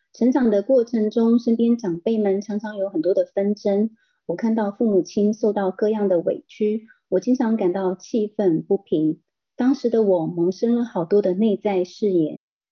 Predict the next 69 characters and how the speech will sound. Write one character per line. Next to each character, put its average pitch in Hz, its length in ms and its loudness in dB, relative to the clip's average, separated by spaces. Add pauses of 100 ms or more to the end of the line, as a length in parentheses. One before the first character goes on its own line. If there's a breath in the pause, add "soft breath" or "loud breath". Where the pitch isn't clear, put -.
(120)
比 190 140 0
如 190 400 0 (240)
我 196 160 2
以 185 140 0
后 202 180 2
一 196 80 -2
定 202 220 -2
不 196 80 0
要 190 180 0
跟 196 200 -2
公 220 200 0
婆 185 180 0
住， 196 360 -2 (380)
我 190 120 2
一 196 80 0
定 254 160 0
要 233 140 0
跟 226 200 -2
公 226 240 -2
婆 185 180 0
保 151 220 -10
持 - 240 -14
距 220 280 -4
离， 170 400 -6
不 190 40 -2
要 185 160 -2
太 196 200 -6
常 165 240 -4
往 - 240 -6
来。 - 100 -16 (680)
我 190 60 2
要 202 80 0
当 196 240 0
一 233 80 0
家 185 240 -6
之 196 220 -2
主， - 260 -10 (300)
以 190 120 -2
后 220 200 2
一 196 40 -2
定 208 220 -2
不 202 60 2
要 196 160 -2
被 185 180 0
先 202 240 -6
生 214 220 -4
控 196 260 -4
制 180 240 -6
等 180 240 -2
等 175 220 -2
的。 - 180 -14 (540)
同 247 160 2
时， 233 260 0
我 226 140 4
也 214 160 0
期 - 180 -16
待 226 180 -2
着 196 200 0
长 180 240 -12
大 220 180 -4
后 220 220 0
要 226 180 -2
尽 220 300 -2
快 208 160 -2
搬 208 260 -8
离 175 160 -2
这 214 140 -6
个 180 100 -2
家， 202 460 -8